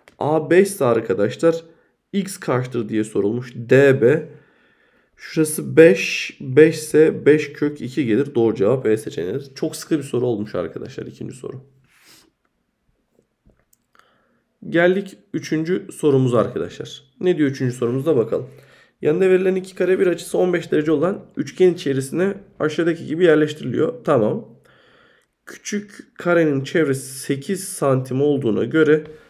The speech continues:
e, B C nedir diye sorulmuş arkadaşlar.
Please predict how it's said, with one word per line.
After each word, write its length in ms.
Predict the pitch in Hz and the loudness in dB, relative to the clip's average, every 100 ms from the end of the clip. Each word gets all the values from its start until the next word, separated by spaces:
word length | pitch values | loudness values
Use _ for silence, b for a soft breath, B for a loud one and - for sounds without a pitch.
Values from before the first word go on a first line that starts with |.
| B B B - | B B B 0
e, 60 | 127 120 113 113 110 110 107 - - _ - | 2 4 2 2 2 2 0 -2 -18 _ -12
B 500 | 123 131 165 170 131 | 0 6 6 6 2
C 380 | 147 160 - - - | 2 4 2 -8 -6
nedir 400 | 147 143 117 104 | -2 0 -2 -2
diye 340 | 123 147 - - | 0 0 -4 -16
sorulmuş 720 | - 110 131 139 117 113 - | -4 -2 0 0 -2 -4 -4
arkadaşlar. 960 | - - - - - - - - - | -6 -6 -10 -12 -14 -18 -18 -20 -20